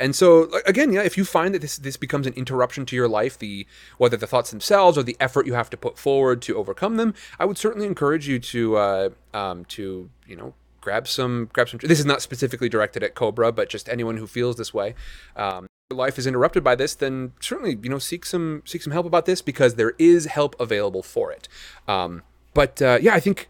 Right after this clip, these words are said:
I think in general, it's the sort of thing that sort of pops up and then never comes back. Or if it does come back, it's just like, "Oh, I remember you. Yeah. No, I've stood on the edge of this cliff before.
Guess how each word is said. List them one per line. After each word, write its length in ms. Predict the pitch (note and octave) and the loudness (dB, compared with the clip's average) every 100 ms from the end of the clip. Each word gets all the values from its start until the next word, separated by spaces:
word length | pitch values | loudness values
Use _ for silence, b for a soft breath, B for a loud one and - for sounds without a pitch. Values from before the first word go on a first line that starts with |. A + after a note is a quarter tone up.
| - | -2
I 60 | |
think 240 | - G3+ F#3 | -2 -2 0
in 120 | F3+ | 0
general, 440 | C3+ F#3 B3 G#3 | 0 0 2 4
it's 160 | C3 C3 | 4 2
the 80 | - | -4
sort 160 | C#3+ | -2
of 80 | D3+ | -2
thing 140 | D3+ C#3+ | -2 -4
that 120 | B2 | -2
sort 140 | - | -4
of 140 | B2 - | -4 -4
pops 320 | - F#3 - | -4 -4 -4
up 240 | - A#2 - | -2 -2 -2
and 120 | C#3+ | -6
then 100 | D3+ | -4
never 220 | D3 D3 | -2 -4
comes 260 | - D3 D3+ | -6 -12 -10
back. 460 | G#3 - - - b b b b _ _ _ _ _ | -8 -8 -14 -20 b b b b _ _ _ _ _
Or 240 | F#3+ F3+ | 6 6
if 100 | E3+ | 6
it 60 | E3+ | 6
does 180 | F3+ F3+ | 6 6
come 160 | F3 | 2
back, 220 | C3+ A#2 B2 | 4 2 2
it's 100 | - | -4
just 120 | A#2+ | 0
like, 220 | A2+ - - | 0 0 -4
"Oh, 220 | B2+ C#3+ C#3+ | 4 6 8
I 80 | |
remember 320 | D3 C3+ A2 G#2 | 8 6 2 -2
you. 320 | F#2 F#2 G2 | -4 -6 0
Yeah. 320 | A#2+ A#2 A2+ B B | 4 4 2 B B
No, 160 | D3 D3+ | 0 2
I've 120 | D3+ | 2
stood 160 | G3 | 2
on 60 | E3 | 2
the 60 | D#3 | 2
edge 120 | C#3 | 2
of 60 | |
this 120 | C3 B2 | -2 -2
cliff 240 | B2+ A#2 | -4 -4
before. 460 | A#2 - A2+ G#2+ | -6 2 4 4